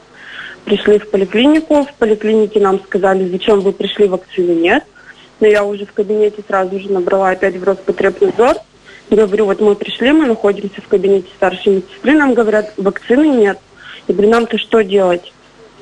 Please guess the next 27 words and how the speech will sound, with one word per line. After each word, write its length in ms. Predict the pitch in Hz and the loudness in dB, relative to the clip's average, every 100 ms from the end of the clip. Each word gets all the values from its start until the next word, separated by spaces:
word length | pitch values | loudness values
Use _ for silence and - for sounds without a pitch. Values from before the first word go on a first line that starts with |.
| - - - | -20 -20 -6
Сказали: 400 | - 202 196 208 | 0 0 0 -2
"Стойте, 360 | - 208 202 214 | -2 -2 0 -4
ждите". 460 | 202 320 - 381 370 - - - - - | -2 -2 0 -2 -2 -14 -20 -20 -20 -4
Мы 80 | 214 | 0
подождали, 800 | 208 208 196 180 214 262 359 359 - _ - | 0 0 -2 -2 0 2 2 -2 -8 _ -4
опять 400 | 214 208 220 - | -4 0 -2 0
перезванивают 720 | 214 202 202 294 349 262 247 | -4 -2 0 2 2 0 -4
и 40 | 285 | -2
говорят: 560 | 240 220 208 196 196 - - - | -2 0 0 0 -2 -10 -20 -10
"Вакцина 460 | - 220 - 226 214 | -4 -4 -2 0 2
есть, 380 | 202 196 277 392 - - | 2 0 -2 -2 -10 -6
ждите". 540 | 220 190 180 196 196 | -4 -4 -4 -4 -2
В 80 | 180 | -2
итоге 240 | 196 208 185 | 0 0 0
к 100 | - | -2
нам 180 | 208 202 | -2 0
потом 280 | 202 196 | -2 -2
подошли 440 | 190 202 208 277 359 | -2 -4 -2 0 0
и 80 | 359 | 0
сказали, 440 | - 208 208 208 | -2 0 0 -2
что 180 | 208 208 | -4 0
нужно 260 | 208 196 | 0 2
ехать 360 | 202 202 202 202 | 0 0 -4 -8
на 60 | 202 | -4
Холмогорова, 600 | 202 196 190 196 196 190 | -2 0 0 0 0 -2
сорок 240 | 208 202 - | -2 -2 -4
три, 240 | 277 339 | -2 -2